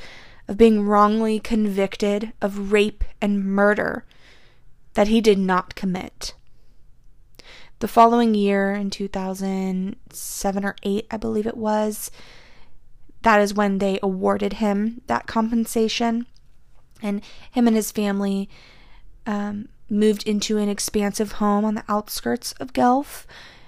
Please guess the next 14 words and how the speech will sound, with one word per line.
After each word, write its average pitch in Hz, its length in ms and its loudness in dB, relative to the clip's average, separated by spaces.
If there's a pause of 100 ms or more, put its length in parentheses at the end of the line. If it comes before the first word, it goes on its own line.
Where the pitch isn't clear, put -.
(280)
His - 280 -6
wife 208 540 2 (100)
and 202 160 0
him 196 440 -2
looked 208 200 -8
forward 214 560 0
to 220 120 -2
living 208 320 -2
a 202 120 -4
more 202 220 -4
comfortable 220 640 -4
life - 400 -8
with - 120 -8
their - 260 -6